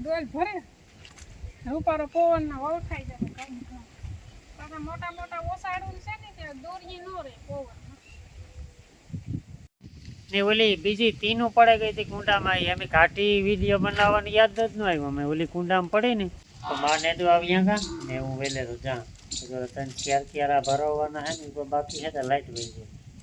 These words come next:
Speaker 2: ઘડીક વાર નથી આવે, પછી આવે ને તો ભરવા.
Speaker 1: હાલો, ચા પાણી પીવા.
Speaker 2: અમે પીએ લીધા.
Speaker 1: હમ, અપાવે, ખરે પોતો પી. લાઈટ વહી ગઈ.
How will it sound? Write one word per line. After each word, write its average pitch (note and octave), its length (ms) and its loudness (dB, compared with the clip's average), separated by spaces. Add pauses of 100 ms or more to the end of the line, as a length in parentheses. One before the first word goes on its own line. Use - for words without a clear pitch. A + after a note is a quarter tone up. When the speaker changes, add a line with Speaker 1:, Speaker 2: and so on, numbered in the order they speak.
(1600)
Speaker 2:
ઘડીક D#3 180 -2
વાર D#3+ 140 2
નથી F3 260 2
આવે, F3 320 2
પછી C#3+ 120 -4
આવે C#3+ 180 0
ને A#2+ 180 -10
તો A#2+ 120 -12
ભરવા. A#2 280 -6 (800)
Speaker 1:
હાલો, F4 200 -6
ચા D4+ 320 -10
પાણી B3+ 240 -14
પીવા. - 580 -10
Speaker 2:
અમે D#3 160 0
પીએ D3 240 -4
લીધા. G#2+ 380 -8 (520)
Speaker 1:
હમ, E4 480 -6
અપાવે, D4 320 -12 (160)
ખરે C#4 160 -12 (120)
પોતો B3 240 -16
પી. C4+ 500 -20
લાઈટ D4 300 -8
વહી D4 180 -8
ગઈ. B3+ 260 -12